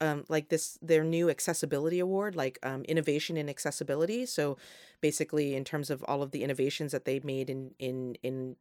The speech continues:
for people who are colorblind or disabled or something, they have all these things that still will allow you to play the game,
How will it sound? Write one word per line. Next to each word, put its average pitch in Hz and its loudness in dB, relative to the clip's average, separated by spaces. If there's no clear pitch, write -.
for - -4
people 135 -6
who 135 -2
are 127 0
colorblind 147 4
or 131 2
disabled 143 2
or 131 0
something, 139 -2
they 131 0
have 139 0
all 139 -2
these 139 -4
things 139 -2
that - -4
still 151 2
will 135 2
allow 131 4
you 131 -2
to - -10
play 127 0
the 123 0
game, 143 -4